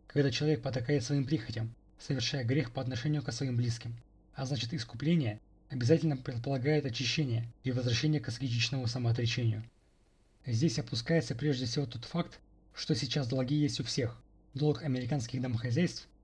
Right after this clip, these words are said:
по оценкам, в среднем составляет сто тридцать процентов от дохода.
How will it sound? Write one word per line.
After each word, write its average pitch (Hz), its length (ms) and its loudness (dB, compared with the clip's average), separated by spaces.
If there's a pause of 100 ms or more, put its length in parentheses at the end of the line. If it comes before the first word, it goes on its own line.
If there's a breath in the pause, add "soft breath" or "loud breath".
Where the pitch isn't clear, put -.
(140)
по 135 100 2
оценкам, 127 540 0 (220)
в - 80 -10
среднем 175 260 4
составляет 143 460 0
сто - 100 -6
тридцать 151 360 -2
процентов 139 380 -2
от 123 120 -2
дохода. 117 440 -4